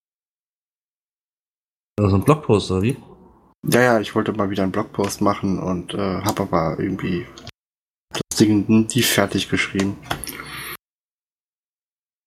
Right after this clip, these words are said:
Speaker 1: Ja, das ist wirklich eine Motivationssache, so ein Blogpost. Und, äh, schreiben ist relativ schwer manchmal, muss ich sagen.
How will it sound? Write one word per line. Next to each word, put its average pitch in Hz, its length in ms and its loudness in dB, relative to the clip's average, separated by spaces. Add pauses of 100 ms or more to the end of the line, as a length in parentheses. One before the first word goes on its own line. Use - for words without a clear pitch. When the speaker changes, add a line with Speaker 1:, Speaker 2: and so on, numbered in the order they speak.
(140)
Speaker 1:
Ja, 135 140 4
das 170 120 -2
ist 170 40 0
wirklich 160 240 4
eine 151 100 8
Motivationssache, 131 760 0
so 90 100 -2
ein 90 80 -2
Blogpost. - 580 -4 (1400)
Und, 107 400 4
äh, 71 220 -6
schreiben 127 520 2
ist - 240 -2
relativ - 340 0
schwer 123 320 2
manchmal, 92 340 2
muss 90 180 0
ich 90 60 -4
sagen. 87 320 0